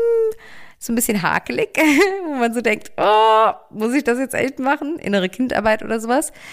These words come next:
kann manchmal so ein Thema sein. Aber diese Arbeit, die ist einfach Fun, ist einfach cool, macht Freude. Bilder ausschneiden,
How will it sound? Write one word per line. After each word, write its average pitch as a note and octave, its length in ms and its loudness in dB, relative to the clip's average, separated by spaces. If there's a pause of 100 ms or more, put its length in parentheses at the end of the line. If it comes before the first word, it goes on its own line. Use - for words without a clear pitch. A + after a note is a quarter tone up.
(220)
kann A3 220 -2
manchmal G#3 360 -2
so G#3 60 -2
ein G#3 80 -2
Thema A3 340 0
sein. A3+ 340 0 (720)
Aber F#3+ 160 2
diese C#4+ 400 0
Arbeit, E3+ 480 -4
die - 40 -10
ist - 140 -8
einfach A#3+ 420 -2 (140)
Fun, A#3+ 500 -2 (360)
ist - 160 -10
einfach D4 320 -4 (140)
cool, G3+ 440 -2
macht A3+ 220 -4
Freude. G#3+ 640 -2 (500)
Bilder G#3 320 2
ausschneiden, F#3+ 1080 -2